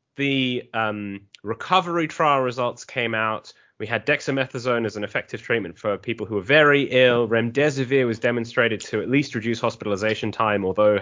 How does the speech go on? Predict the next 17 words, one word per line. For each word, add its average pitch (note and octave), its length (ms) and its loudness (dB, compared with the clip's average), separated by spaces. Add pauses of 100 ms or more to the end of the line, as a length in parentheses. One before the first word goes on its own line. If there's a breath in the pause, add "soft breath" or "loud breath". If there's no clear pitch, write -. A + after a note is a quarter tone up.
(140)
have G#2 220 -4
very A2 240 2
minimal G#2 300 0
death A#2 300 -2
benefits. G#2 580 -4 (420 loud breath)
And D3 180 4
most, G#3 440 4
and C3 260 0
there B2+ 160 2
were A#2+ 120 2
monoclonal A#2+ 580 -2
antibody A#2+ 400 -2
treatments G#2 440 -4
that - 140 -8
were F#2+ 160 -4
being F#2 260 -6
trialed. G#2 640 0